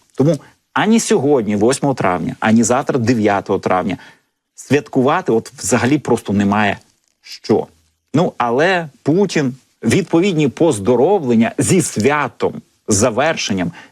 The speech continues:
Великої Отечественної війни відправив лідерам іноземних держав. Єдине, що, і це також,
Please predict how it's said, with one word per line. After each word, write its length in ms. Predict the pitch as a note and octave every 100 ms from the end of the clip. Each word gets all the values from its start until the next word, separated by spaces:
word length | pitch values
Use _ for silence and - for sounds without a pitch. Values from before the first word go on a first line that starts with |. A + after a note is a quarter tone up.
| -
Великої 340 | C3 B2+ G#2+
Отечественної 540 | F#2+ A2 - G#2+ G#2+ C#3+
війни 180 | A3+ - - - -
відправив 540 | B2+ B2+ F3 G3+ E3+ B2
лідерам 540 | B2 A3 D#3+ C3 A#2+
іноземних 540 | B2+ B2 A#2 E3 E3 B2
держав. 360 | B2+ G#2 G#2+ - - _ _ _
Єдине, 540 | A2 D#3+ A3 G3 C#3
що, 200 | A#2 -
і 100 | A3+
це 160 | C#3+ B2+
також, 460 | C3+ - D3 -